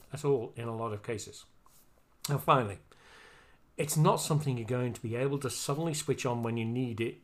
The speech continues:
unless you practice. In networking environments, there are so many distractions that can affect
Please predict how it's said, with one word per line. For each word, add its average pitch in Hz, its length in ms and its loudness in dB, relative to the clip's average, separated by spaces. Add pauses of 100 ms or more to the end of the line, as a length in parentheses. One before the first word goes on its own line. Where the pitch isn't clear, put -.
(160)
unless 120 540 -2
you 113 80 -4
practice. - 540 -10 (480)
In 120 180 -2
networking 156 420 2
environments, 170 560 0
there 139 180 -8
are 151 60 -4
so 180 420 2
many 180 260 0
distractions 147 680 -4
that 143 140 -4
can 135 140 -4
affect 87 520 -10